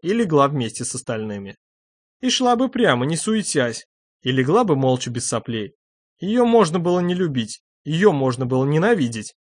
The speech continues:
её можно было добить легко. Только вот презреть, обойти вниманием Катьку в эти минуты было нельзя. «Ну, девочка, перестань, перестань!»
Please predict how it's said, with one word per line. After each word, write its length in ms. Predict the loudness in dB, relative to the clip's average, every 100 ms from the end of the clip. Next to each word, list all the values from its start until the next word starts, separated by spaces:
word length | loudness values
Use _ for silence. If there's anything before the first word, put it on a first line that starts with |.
| _
её 300 | -6 0 0
можно 280 | 0 -2 -2
было 200 | 0 2
добить 460 | 2 2 0 -2
легко. 560 | -2 -4 -2 -2 -2 -4 _ _ _
Только 220 | -2 2
вот 200 | 0 0
презреть, 480 | -2 -2 0 0 2
обойти 320 | 0 0 0
вниманием 600 | -2 0 0 0 -2 -8 _ -4
Катьку 400 | -2 0 0 2
в 100 | 2
эти 200 | 2 0
минуты 340 | 0 0 -2
было 240 | -2 -2
нельзя. 520 | -2 -4 -6 -8 -10 -12 _ _ _ _ _ _ -4
«Ну, 140 | -2
девочка, 440 | 2 2 0 -6
перестань, 560 | -2 -2 0 0 0 0
перестань!» 640 | -2 -2 -2 -2 -4 -4